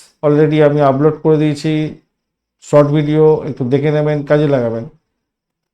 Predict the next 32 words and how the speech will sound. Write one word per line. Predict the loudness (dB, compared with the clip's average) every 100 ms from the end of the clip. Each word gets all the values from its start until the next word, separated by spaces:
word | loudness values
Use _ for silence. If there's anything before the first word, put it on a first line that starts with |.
| _ _
আর, | 4 6 6 4
আহ, | 2 -4 -2 2 2 2 -2 -8 -12 -14 _ _ _ -6
প্রত্যেক | -6 -4 -4
দিনের | 0 0 2
দৈনিক | 4 4 2
রাশিফলের | 2 2 -2 -2 0 0
ভিডিওটা | 0 0 0 2
তো | 2
অবশ্যই | 2 2 -2
দেখবেন। | -2 -2 -2 -2
মাসিক | -4 -4 -2
রাশিফল | -2 -2 -2 -2
দেওয়ার | 0 0 0
চেষ্টা | -4 -6 -4
করছি। | -2 -4 -6 -12 -12 _ _ _ _ -4
আর | 2
আগে, | 2 2 2
আর, | 2 2 2 2 0 -6 -14 _ _ _ _ _ -12
উম, | -8 -8
সাপ্তাহিক | -2 -2 2 2 2
রাশিফলটা | 0 0 -2 -2
তো | -4
দেওয়া | -2 2 4 2
হয়, | 0 -2 -2
হয় | -2 -2
না, | -2
হয়ে | 0 2
ওঠে | 2 0
না, | -2
দেখছি, | -2 -4 -6 -8
চেষ্টা | -8 -6 -4
করছি, | -4 -6 -8 -10